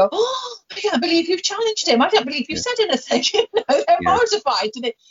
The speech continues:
Speaker 1: that we, you know, that you, you can challenge the headmaster. Well, he needs to be accountable as well. You know, he's looking after my children, and,
Speaker 2: Yeah.
Speaker 1: um,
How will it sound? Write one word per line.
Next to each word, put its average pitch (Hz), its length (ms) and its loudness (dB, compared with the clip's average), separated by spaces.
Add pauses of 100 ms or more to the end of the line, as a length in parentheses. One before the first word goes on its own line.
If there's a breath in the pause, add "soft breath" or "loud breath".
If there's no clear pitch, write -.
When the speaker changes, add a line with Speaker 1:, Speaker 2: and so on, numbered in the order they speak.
(260 soft breath)
Speaker 1:
that 247 120 0
we, 262 200 0
you 262 60 0
know, 247 140 0
that 240 140 2
you, 254 180 -2
you 247 140 -4
can 269 160 -6
challenge 269 380 -4
the 269 100 0
headmaster. 285 640 -2
Well, 262 360 4 (500)
he 330 120 -18
needs 311 200 -4
to 254 80 -6
be 262 80 0
accountable 240 500 0
as 254 80 -2
well. 262 400 0
You 240 100 -2
know, 233 120 0
he's 233 120 0
looking 233 240 -4
after 226 200 -4
my 226 120 0
children, 220 580 -4
and, 202 220 -2
Speaker 2:
Yeah. 202 140 2
Speaker 1:
um, 214 200 0